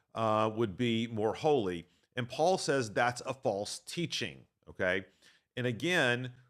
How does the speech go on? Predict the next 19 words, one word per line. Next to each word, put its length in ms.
we 200
look 320
to 160
the 340
numerous 1080
expressions 1040
in 460
Scripture 560
where 180
not 320
only 680
is 580
alcohol 880
drinking 500
condoned, 800
it 160
is 200
in 180
fact 420